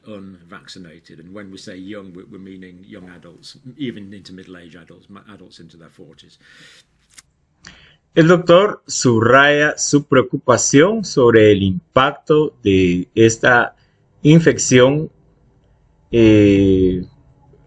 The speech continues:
Speaker 2: originada, pues, en mutaciones específicas del, de, del coronavirus y en una variante que ahora se llama la variante Omicron.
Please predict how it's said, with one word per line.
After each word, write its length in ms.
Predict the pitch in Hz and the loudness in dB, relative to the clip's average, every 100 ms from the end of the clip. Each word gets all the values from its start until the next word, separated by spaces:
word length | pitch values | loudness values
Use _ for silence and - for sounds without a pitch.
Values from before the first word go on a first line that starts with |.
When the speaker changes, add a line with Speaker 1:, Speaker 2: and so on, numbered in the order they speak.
| - | -8
Speaker 2:
originada, 800 | - 127 135 180 156 175 180 151 | -2 0 2 2 4 2 0 0
pues, 220 | 120 113 | -2 -2
en 180 | 117 101 | -4 -4
mutaciones 960 | 104 101 98 - 127 139 131 - - - _ _ | -4 -2 -2 0 2 2 0 -2 -6 -10 _ _
específicas 840 | - - 110 - 131 170 160 151 135 | -16 -2 0 0 -2 -2 0 0 0
del, 380 | 110 101 95 92 | -2 -4 -6 -4
de, 360 | 104 98 95 | -2 0 -2
del 220 | 90 95 - | -2 -6 -2
coronavirus 720 | 101 117 156 127 135 175 - _ _ _ - | -2 2 2 2 0 -4 -8 _ _ _ -2
y 400 | 175 175 190 139 | 2 2 2 0
en 120 | 123 | 0
una 360 | 131 131 131 123 | 2 2 2 0
variante 440 | 107 107 117 - | 0 0 0 -2
que 120 | - | -2
ahora 400 | 104 104 120 135 - | 0 2 2 0 -6
se 520 | - 120 107 98 92 | -8 -2 0 2 0
llama 560 | 95 117 120 123 139 - _ _ _ | 0 0 0 -2 -2 -6 _ _ _
la 420 | 113 110 120 - - | -4 0 0 -2 -4
variante 760 | 98 98 101 101 - 113 113 - _ _ _ _ _ _ _ _ | -4 0 0 -2 0 0 0 -6 _ _ _ _ _ _ _ _
Omicron. 880 | 127 143 127 82 95 85 82 - - | 2 2 2 0 -2 0 -2 -6 -10